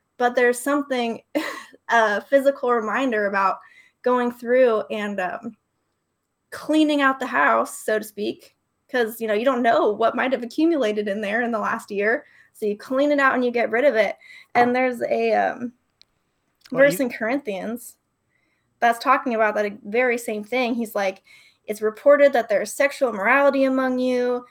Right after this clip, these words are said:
Speaker 1: there's pridefulness," and, <sighs> you know, I'm, I'm not there with you, but I'm pronouncing judgment on those who did this. And Paul is saying, you know, "Your boasting is not good.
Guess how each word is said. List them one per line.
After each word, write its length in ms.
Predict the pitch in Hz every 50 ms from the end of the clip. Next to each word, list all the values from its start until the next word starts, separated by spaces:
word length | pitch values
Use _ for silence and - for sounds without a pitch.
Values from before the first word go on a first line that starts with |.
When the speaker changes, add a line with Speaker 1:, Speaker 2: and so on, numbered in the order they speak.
| _ _ _ -
Speaker 1:
there's 200 | 208 185 208 -
pridefulness," 1200 | - - - 330 320 311 285 - - 269 269 269 269 269 262 262 254 254 254 - - - - - _ _ _ _ _ _ _ _
and, 460 | - 220 220 214 214 214 208 208 202 202 - - _ _ _ _ _ _ _ _ _ _ _ -
<sighs> 440 | 233 - - - - - - -
you 100 | - 220
know, 80 | 226 214
I'm, 240 | - 247 240 226 214 -
I'm 140 | 240 240
not 240 | 254 269 254 - -
there 220 | - 247 262 254 233
with 220 | 262 330 330 -
you, 140 | 214 208 196
but 100 | 196 -
I'm 500 | - 254 294 320 339 330 320 285 262 - - _ _ _ -
pronouncing 460 | - 285 294 294 294 285 294 269 269
judgment 400 | 277 277 311 294 262 240 233 -
on 120 | 208 214 214
those 220 | 226 233 233 233
who 120 | - 220
did 240 | 208 262 285 294 262
this. 440 | 285 277 277 277 294 285 - - - - - - - - - - -
And 360 | - 220 226 214 214 214 - - _
Paul 260 | - 269 240 240 233
is 160 | 226 226 -
saying, 380 | - 247 240 233 226 220 214 214
you 60 | 208
know, 100 | 202 196
"Your 220 | 196 196 214 214
boasting 520 | 208 208 202 220 294 320 - - 247 226 214
is 140 | 208 208 208
not 280 | 208 208 - - -
good. 360 | - 320 359 262 202 185 -